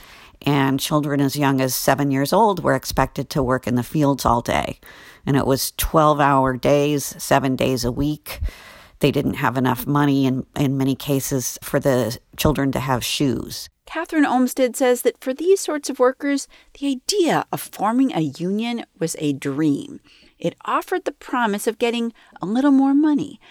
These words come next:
Speaker 2: of seeing fewer children die from lives spent in destitution. And this is where it gets complicated and why the conservatism that was born of this moment traveled such a curious path. So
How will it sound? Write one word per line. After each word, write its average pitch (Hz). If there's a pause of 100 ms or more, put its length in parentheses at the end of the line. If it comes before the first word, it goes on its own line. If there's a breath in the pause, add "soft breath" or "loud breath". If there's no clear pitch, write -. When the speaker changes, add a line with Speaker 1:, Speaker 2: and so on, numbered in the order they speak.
(140)
Speaker 2:
of 190
seeing 233
fewer 269
children 262
die 220
from 175
lives 196
spent -
in 202
destitution. - (640)
And -
this 311
is 381
where 311
it -
gets 202
complicated 156 (300 loud breath)
and 196
why 196
the 185
conservatism 196
that -
was 185
born 262
of 180
this 196
moment 226 (400 soft breath)
traveled 208
such -
a -
curious 156
path. - (600)
So -